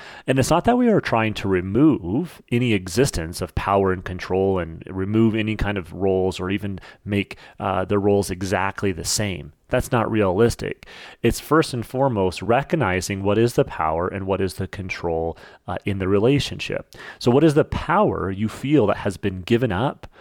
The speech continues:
or taken away from you? Does it have to do with the finances? Does it have to do with some form of decision making around with the kids? Does it have to do with intimacy? Does it have to do with vacations, right?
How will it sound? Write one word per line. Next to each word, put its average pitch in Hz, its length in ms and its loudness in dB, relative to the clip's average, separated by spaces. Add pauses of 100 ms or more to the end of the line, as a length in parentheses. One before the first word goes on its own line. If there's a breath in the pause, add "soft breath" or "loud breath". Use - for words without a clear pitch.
(180 loud breath)
or 113 280 6
taken 107 380 -2
away 90 300 0
from 90 340 -6
you? 90 240 -12 (260 loud breath)
Does 87 160 -8
it 87 60 -8
have 90 160 -2
to 98 80 -2
do 101 200 -2
with 104 120 0
the 104 100 -8
finances? 107 840 -6 (320 loud breath)
Does 101 160 -2
it - 60 -4
have 110 180 -2
to 110 80 0
do 104 160 -2
with 101 100 -2
some 104 220 -4
form 107 200 -4
of 95 120 -8
decision 117 440 -2
making 87 340 -8
around 85 260 -6
with 87 120 -8
the 98 100 -8
kids? - 540 -6 (320 loud breath)
Does 101 160 2
it - 60 -6
have 110 200 -2
to 110 100 2
do 92 280 -4
with 92 400 -2 (100)
intimacy? - 720 -6 (340 loud breath)
Does 104 180 2
it 107 80 0
have 110 220 -2
to 113 100 2
do 101 240 0
with 92 220 -4
vacations, - 920 -6
right? 87 280 -4